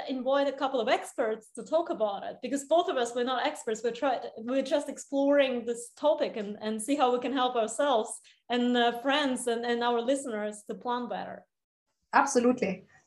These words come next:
Speaker 2: So, um, yeah, that was a really interesting topic. Thanks so much for, A, preparing everything for today's podcast, Maria, and, um, on the planning fallacy, 'cause, um, listeners, you have to understand,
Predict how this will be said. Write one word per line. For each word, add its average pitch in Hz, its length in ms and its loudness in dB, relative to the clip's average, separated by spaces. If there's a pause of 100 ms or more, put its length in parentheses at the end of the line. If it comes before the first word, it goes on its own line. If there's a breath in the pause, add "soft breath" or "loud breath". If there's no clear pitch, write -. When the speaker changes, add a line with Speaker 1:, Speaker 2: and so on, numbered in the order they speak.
(140)
Speaker 2:
So, 254 460 10
um, 240 560 8 (140)
yeah, 349 220 12
that 240 160 10
was 269 140 6
a 247 120 8
really 311 360 8
interesting 269 480 6
topic. 254 260 4
Thanks 262 200 4
so 247 80 6
much 247 240 6
for, 220 280 8
A, 226 260 8
preparing 220 540 6
everything 240 480 6
for 214 300 8
today's 202 320 6
podcast, 226 460 4
Maria, 247 420 6
and, 202 220 6
um, 196 300 2
on 196 180 4
the 196 60 4
planning 208 340 8
fallacy, 233 360 4
'cause, 208 280 0 (360 loud breath)
um, 202 300 8
listeners, 247 400 6
you 220 80 10
have 214 200 6
to 202 200 8
understand, 202 600 8